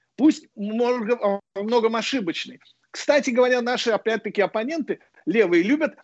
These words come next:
защищать снос памятников или возрождение исторических, восстановление исторических имен, любят защищать с позиции: «Ой, это наша история, не трогайте, не надо ничего вычеркивать». А зачем вычеркивать?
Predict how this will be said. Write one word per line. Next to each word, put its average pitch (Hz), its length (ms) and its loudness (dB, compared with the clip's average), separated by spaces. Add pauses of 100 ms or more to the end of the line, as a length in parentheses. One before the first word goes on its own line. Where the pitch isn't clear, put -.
защищать 214 800 -2 (120)
снос 214 580 -2 (140)
памятников 233 720 -6
или 214 120 0
возрождение 208 1080 -4 (280)
исторических, 240 1000 -2
восстановление 196 680 -2
исторических 175 680 -4
имен, 294 240 -2 (220)
любят 311 420 4
защищать 247 540 -2
с - 40 -14
позиции: 214 600 0 (340)
«Ой, 302 200 6
это 233 220 0
наша 254 380 -4
история, 311 760 -6
не 226 120 -2
трогайте, 214 560 -4
не 214 120 -4
надо 262 240 2
ничего 240 280 -6
вычеркивать». 151 460 -4
А 165 100 -4
зачем 233 380 0
вычеркивать? 214 480 -4